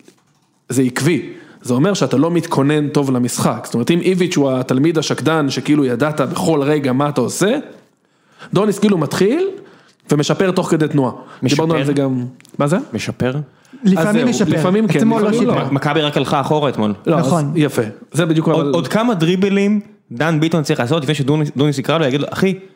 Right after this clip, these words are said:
Speaker 2: בוא,
Speaker 1: די.
Speaker 2: בוא, בוא, בוא שבועיים בחוץ, תהיה בחוץ. בוא, בוא שבועיים, אולי תצא מנוחה. אתה,
Speaker 1: כן.
Speaker 2: אתה עושה מענה דריבלינג כבר כמעט חצי שנה, בלי הפסקה."
Speaker 1: וזה לא עובד.
Speaker 2: לא, גיא, זה יפה, זה נחמד, זה כיף לנו בעין, אבל בוא,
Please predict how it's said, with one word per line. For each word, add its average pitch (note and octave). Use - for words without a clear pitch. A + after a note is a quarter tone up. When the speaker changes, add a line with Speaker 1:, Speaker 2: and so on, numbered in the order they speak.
Speaker 2:
בוא, C3+
Speaker 1:
די. B2
Speaker 2:
בוא, G#3
בוא, A3
בוא A3+
שבועיים F#3
בחוץ, A#2+
תהיה A2+
בחוץ. G2+
בוא, B3
בוא D#4
שבועיים, E4
אולי G4+
תצא G4+
מנוחה. F#4
אתה, G#3
Speaker 1:
כן. A#3+
Speaker 2:
אתה A#3+
עושה D4+
מענה D4
דריבלינג C#4
כבר G#3+
כמעט G3+
חצי G3+
שנה, F3+
בלי G#3+
הפסקה." G#3+
Speaker 1:
וזה F3
לא G3
עובד. G#3+
Speaker 2:
לא, A4
גיא, C#4
זה F3+
יפה, F3
זה D3
נחמד, G3
זה C#3+
כיף C#4
לנו A#3+
בעין, G#3+
אבל A3
בוא, F4+